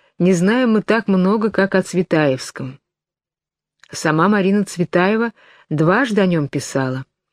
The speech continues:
В стихах тысяча девятьсот восьмого, тысяча девятьсот десятого годов, вошедших в её первые книги,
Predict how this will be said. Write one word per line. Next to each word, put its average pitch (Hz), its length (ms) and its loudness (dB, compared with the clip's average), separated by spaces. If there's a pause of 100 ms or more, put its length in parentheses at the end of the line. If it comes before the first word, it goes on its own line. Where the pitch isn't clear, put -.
(280)
В - 100 -8
стихах - 800 -2 (400)
тысяча 196 300 0
девятьсот 175 420 0
восьмого, 185 600 2
тысяча - 280 -2
девятьсот 160 400 0
десятого 143 560 -2
годов, 151 540 0 (500)
вошедших 190 580 0
в - 40 -4
её 185 180 2
первые 185 400 2
книги, 180 500 0